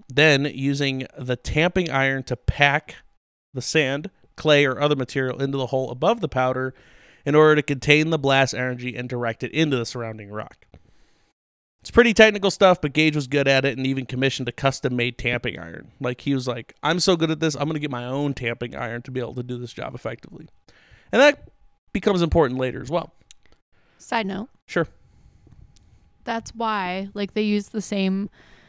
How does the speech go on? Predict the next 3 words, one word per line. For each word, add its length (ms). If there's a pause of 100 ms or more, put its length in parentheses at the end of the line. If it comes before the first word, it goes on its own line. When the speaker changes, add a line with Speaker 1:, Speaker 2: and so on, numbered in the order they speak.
(260)
Speaker 2:
um, 480 (960)
uh, 680
like, 360